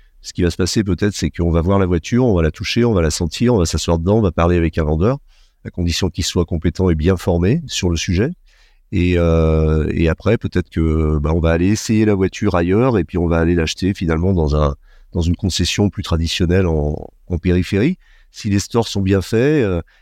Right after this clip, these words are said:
et puis c'est vraiment, euh, c'est vraiment une ambiance, c'est pas que la voiture, c'est lifestyle en fait. C'est vraiment, euh, un, un élément de promotion de la,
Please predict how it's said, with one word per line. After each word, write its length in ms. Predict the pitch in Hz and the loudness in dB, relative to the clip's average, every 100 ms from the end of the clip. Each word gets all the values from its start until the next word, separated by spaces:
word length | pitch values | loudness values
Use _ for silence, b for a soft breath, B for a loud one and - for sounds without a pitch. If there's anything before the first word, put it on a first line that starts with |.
| b | b
et 80 | 95 | -8
puis 100 | 113 | -4
c'est 160 | - | -2
vraiment, 380 | 113 131 143 143 | 0 0 2 2
euh, 340 | 113 110 104 101 | 2 2 0 -2
c'est 200 | - 110 | -2 -2
vraiment 260 | 123 127 | 0 2
une 80 | 117 | 2
ambiance, 320 | 113 113 127 | 0 -2 -2
c'est 100 | - | -4
pas 120 | 120 | -4
que 120 | - 101 | -2 0
la 80 | |
voiture, 320 | 95 101 123 110 | 0 0 -2 -4
c'est 140 | - | 0
lifestyle 480 | 90 92 - 110 87 | 0 -2 0 0 0
en 80 | 78 | -4
fait. 200 | 78 - | -6 -4
C'est 140 | 101 | -2
vraiment, 400 | 104 127 135 113 | 0 2 2 2
euh, 200 | 92 85 - - - - - | 2 0 -4 -20 -20 -10 -2
un, 80 | |
un 560 | 85 82 82 80 73 85 | 0 2 2 0 0 0
élément 380 | 92 95 98 104 | 2 2 2 2
de 220 | 87 82 | 2 -2
promotion 480 | - 92 92 - 95 | -2 -2 -2 0 0
de 100 | 85 | 0
la, 200 | 80 | 0